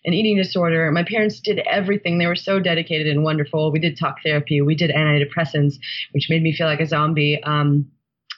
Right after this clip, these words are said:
nothing helped. We saw expert after expert. I mean, we drove hours and hours to get the best treatment. But, uh, what ended up happening is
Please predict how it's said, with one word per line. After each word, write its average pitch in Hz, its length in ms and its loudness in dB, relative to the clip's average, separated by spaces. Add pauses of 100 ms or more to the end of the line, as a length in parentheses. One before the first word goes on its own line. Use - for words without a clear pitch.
(120)
nothing 202 320 2
helped. 202 420 -2
We 180 60 -2
saw 160 260 -2
expert 196 300 -4
after 170 280 -4
expert. 185 460 -2
I 165 40 0
mean, 170 180 4
we 160 120 2
drove 165 380 0 (320)
hours 185 400 0
and 165 100 0
hours 175 360 0
to 175 100 -4
get 165 140 -2
the 156 80 -4
best 160 240 -4
treatment. 151 420 -2
But, 151 380 0
uh, 147 240 2
what 160 260 0
ended 196 200 2
up 185 100 -4
happening 185 480 0
is 165 180 0